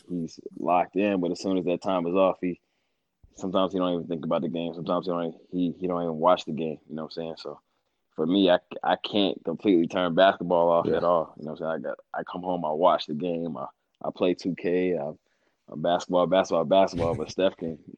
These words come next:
Speaker 1: completely,
Speaker 2: <laughs>
Speaker 1: completely turn it off. He can play in, uh, an N B A playoff game and,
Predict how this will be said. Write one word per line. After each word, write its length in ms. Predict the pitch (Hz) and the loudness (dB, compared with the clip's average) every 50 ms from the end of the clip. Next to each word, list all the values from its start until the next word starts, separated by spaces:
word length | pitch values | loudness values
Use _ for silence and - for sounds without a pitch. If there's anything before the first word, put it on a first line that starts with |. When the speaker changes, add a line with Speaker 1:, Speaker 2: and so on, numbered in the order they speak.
| _ _ | _ _
Speaker 1:
completely, 640 | - 60 - - - 104 98 87 87 90 87 87 - _ _ - | -18 -16 -16 -4 0 0 2 2 2 0 -2 -2 -6 _ _ -4
Speaker 2:
<laughs> 880 | - - - 170 - - - - - 131 120 - - 120 - - - | 4 6 8 6 6 4 0 -2 -2 -2 -2 -2 -2 -4 -4 -4 -4
Speaker 1:
completely 440 | 76 76 - - 101 98 95 90 82 | -4 -4 -2 2 4 6 6 4 4
turn 280 | - 104 92 90 85 87 | 0 -2 -2 0 2 4
it 40 | 92 | 6
off. 180 | 90 85 78 90 | 6 4 4 2
He 100 | 92 87 | -2 -2
can 300 | 90 85 80 78 - - - _ - - | -2 -2 -4 -4 -6 -8 -12 _ -12 -6
play 260 | - 90 87 82 80 | -2 -2 0 0 0
in, 180 | 82 82 67 - - - | 0 -2 -4 -6 -4 -2
uh, 240 | 80 78 71 65 - - - | 0 0 0 -2 -4 -6 -6
an 120 | - 76 | -4 -2
N 160 | 82 92 92 90 | 0 0 2 2
B 360 | 92 90 87 87 87 87 87 | 4 4 4 4 2 0 -2
A 360 | - - _ _ _ - - | -6 -14 _ _ _ -6 -2
playoff 400 | 104 101 101 95 90 90 85 76 | 2 4 4 6 4 4 2 0
game 320 | 85 87 87 87 87 85 | -2 -2 -2 -2 -2 -4
and, 300 | 82 80 76 76 78 78 | -4 -6 -6 -8 -8 -10